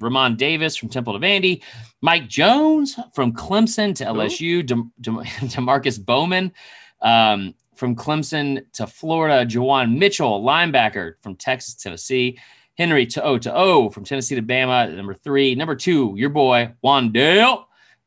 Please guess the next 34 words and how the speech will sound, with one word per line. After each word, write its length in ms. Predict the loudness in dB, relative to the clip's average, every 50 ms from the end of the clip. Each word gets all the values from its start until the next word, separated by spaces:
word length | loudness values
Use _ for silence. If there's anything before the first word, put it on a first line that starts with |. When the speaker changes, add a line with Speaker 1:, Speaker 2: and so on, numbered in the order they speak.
| 0
Speaker 1:
uh, 200 | 2 2 4 2
from 100 | 0 0 -2
Speaker 2:
Wandale. 40 | 0
Speaker 1:
Nebraska 360 | 2 2 2 2 0 -2 -6
to 60 | -6
Kentucky. 640 | -6 -8 -6 -2 0 0 0 2 0 -2 -4 -4 -2
I 120 | -2 -2 0
love 280 | 2 2 2 2 0
where 120 | 0 -2 -2
he's 180 | -2 -2 0
at 140 | 0 -2 -2
on 80 | -2 -4
that, 160 | -6 -8 -8 -10
that 160 | -12 -14 -12
spot. 320 | -4 0 2 2 2 0 -4 -10 -20 -20 -8 -4
And 80 | -2 0
then 100 | 2 2
number 220 | 2 2 4 2
one, 500 | 2 2 0 0 0 0 -2 -2 -6 -12 -16 _
West 380 | -8 -4 -2 -2 -2 -4 -6 -8
Virginia 340 | -10 -8 -8 -8 -8 -8
to 80 | -10 -10
Tyke 300 | -10 -8 -8 -8 -8 -10 -14 -16 -14
Sm-, 300 | -12 -12 -12 -14 -16 -14 -8
uh, 280 | -6 -4 -4 -4 -4 -6
to 160 | -10 -16 -12
Georgia, 480 | -6 -2 -2 0 0 -2 -4 -8 -8 -12 _ _ -16
defensive 260 | -16 -14 -14 -10 -8
back 160 | -8 -8 -8
Tyke 200 | -8 -10 -10 -10 -10 -12
Smith. 280 | -8 -6 -6 -6 -6 -10 -18 -20 -20 -16 _ 0
Any 140 | 2 2 2
Speaker 2:
Yeah. 80 | 2 2
Speaker 1:
problems, 600 | 2 4 4 4 4 2 -2 -4 -4 -6 -8 -12